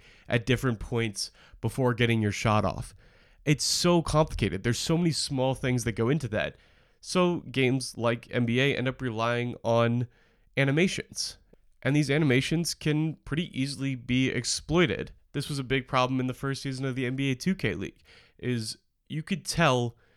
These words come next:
if you did a crossover in front of somebody, right when the thing finished, you could tell if you were gonna get past the person or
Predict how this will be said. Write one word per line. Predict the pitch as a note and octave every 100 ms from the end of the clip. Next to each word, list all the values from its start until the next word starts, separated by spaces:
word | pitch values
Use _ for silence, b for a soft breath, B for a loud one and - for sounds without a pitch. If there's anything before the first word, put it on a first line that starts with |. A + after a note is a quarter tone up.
| _ -
if | A2+
you | C3
did | D#3
a | D#3
crossover | - D#3+ D#3+ - C3+
in | B2
front | A2+ A#2+ A2
of |
somebody, | - A#2 G#2+ G#2+ G#2 b b b -
right | A#2+ D#3+ -
when | E3+
the | D3+
thing | B2 D3 C3
finished, | - C#3 A#2 -
you | C3
could | C#3+ D3+
tell | - C3+ D3
if | E3+ D3
you |
were | C3
gonna | B2+
get | A2+ -
past | - G2+ D3+ -
the |
person | G3+ A#3+ A3+ C#4+ C#4+ b b b b b b b _
or | - D3 D#3 C#3+